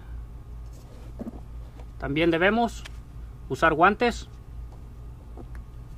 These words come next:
Ya después de haber bajado nuestra palanca principal, ya instalamos nuestro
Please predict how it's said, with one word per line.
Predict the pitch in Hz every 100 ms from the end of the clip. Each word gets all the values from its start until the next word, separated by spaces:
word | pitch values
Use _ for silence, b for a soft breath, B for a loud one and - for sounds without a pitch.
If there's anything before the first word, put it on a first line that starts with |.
| - - - - - - - - - - - - - - -
Ya | 156
después | 185 - 208
de | 202
haber | 196
bajado | 202 196 202
nuestra | 190 - 165
palanca | 147 156 185
principal, | 180 151 - 131 190 151 - B B B - B B B
ya | 156 151
instalamos | 170 170 165 180 170
nuestro | 151 - 127